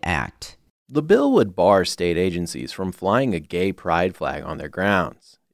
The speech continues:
Speaker 2: It would also prohibit state resources from being used to endorse a pride activity through a flyer or even posting on social media.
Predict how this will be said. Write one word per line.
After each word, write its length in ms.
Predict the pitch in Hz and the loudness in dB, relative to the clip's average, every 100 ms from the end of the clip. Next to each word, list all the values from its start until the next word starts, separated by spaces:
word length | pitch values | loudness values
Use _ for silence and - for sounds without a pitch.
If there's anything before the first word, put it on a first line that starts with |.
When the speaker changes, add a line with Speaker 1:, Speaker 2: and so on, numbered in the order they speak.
| - | -10
Speaker 2:
It 80 | |
would 140 | 90 82 | -6 -2
also 360 | 85 82 80 | -2 -2 -6
prohibit 440 | 82 82 87 82 - | -6 -6 -6 -6 -8
state 360 | - 92 92 | -8 -4 -4
resources 840 | - 90 120 127 85 76 - - - | -6 -2 -2 0 -2 -2 -6 -16 -16
from 180 | - 87 | -10 -2
being 260 | 113 123 | 2 2
used 300 | 117 131 123 | 2 0 -2
to 100 | 113 | -4
endorse 460 | 98 85 95 117 120 | -4 -2 2 2 2
a 80 | 113 | -2
pride 300 | 113 113 107 | 2 2 2
activity 480 | 113 - 120 135 | 0 -4 -4 -4
through 180 | 123 104 | -4 -2
a 60 | 85 | -2
flyer 540 | - 120 139 147 143 - | -2 -2 0 -2 -6 -8
or 160 | 147 | -4
even 280 | 165 220 180 | -2 -2 -4
posting 460 | - 123 120 85 73 | -2 0 0 -4 -8
on 120 | 76 | -8
social 380 | - 67 - 78 | -8 -10 -8 -6
media. 580 | 85 95 95 87 71 | -2 0 0 0 0